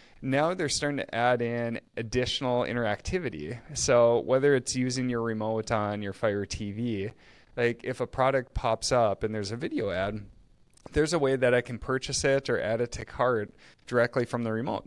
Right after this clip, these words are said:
for some of these interactive ads. Um, and what's cool with that is, like, in earlier versions, you could kinda navigate on the T V itself, but it was a little clunky.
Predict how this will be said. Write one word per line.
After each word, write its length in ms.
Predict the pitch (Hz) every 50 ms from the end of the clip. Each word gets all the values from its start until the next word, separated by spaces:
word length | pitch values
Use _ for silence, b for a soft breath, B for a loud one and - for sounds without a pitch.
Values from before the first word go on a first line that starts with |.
| - -
for 180 | - - 123
some 180 | 113 - 127 117
of 60 | 110
these 180 | 110 107 98 110
interactive 560 | 101 101 101 95 95 101 - - 101 98 92
ads. 440 | - - 50 50 - - - - b b b b b b b b -
Um, 400 | 117 117 113 113 113 113 104 - - - - - - - - _ _ -
and 400 | - 143 139 139 139 135 135 120
what's 300 | 135 147 143 143 - -
cool 180 | - 175 180
with 180 | 180 170 143 -
that 280 | 131 135 143 139 127 -
is, 420 | - 110 113 113 110 107 110 - b b b b b b b -
like, 300 | 127 127 123 120 - -
in 200 | - 156 143 -
earlier 420 | - 147 156 170 175 180 175 180 170
versions, 580 | 156 165 165 170 165 156 175 165 160 160 139
you 80 | 135 117
could 160 | - 131 123
kinda 300 | - 131 135 135 135 127
navigate 600 | 120 110 110 113 117 120 120 110 117 117 117 -
on 200 | - 90 113 113
the 80 | 107 107
T 240 | - - 123 117 113
V 180 | 113 110 110
itself, 480 | 120 131 - - - 139 139 143 139 -
but 140 | 131 117 113
it 20 |
was 160 | 107 113 113
a 60 | 123
little 180 | 120 110 95 85
clunky. 480 | - - 117 117 135 - 185 196 190